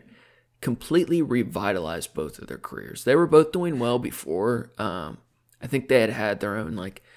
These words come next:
peaks and valleys kinda thing, but this really brought their careers to a new level and gave,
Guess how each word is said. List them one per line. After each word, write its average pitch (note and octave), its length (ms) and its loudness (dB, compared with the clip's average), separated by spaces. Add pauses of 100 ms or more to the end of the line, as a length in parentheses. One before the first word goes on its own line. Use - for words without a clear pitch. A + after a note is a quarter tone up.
(260)
peaks B2+ 340 0
and G#2+ 120 -2
valleys A2+ 440 2
kinda A2+ 240 -2
thing, A2 300 -4
but G#2 200 -8
this C3 320 2 (360)
really D3 220 6 (340)
brought A#2+ 340 6
their A#2+ 120 2
careers G#2+ 800 -4 (560)
to B2+ 200 2
a A2 60 2
new A2+ 220 0
level A2 680 0
and G#2+ 200 -2
gave, A2 560 0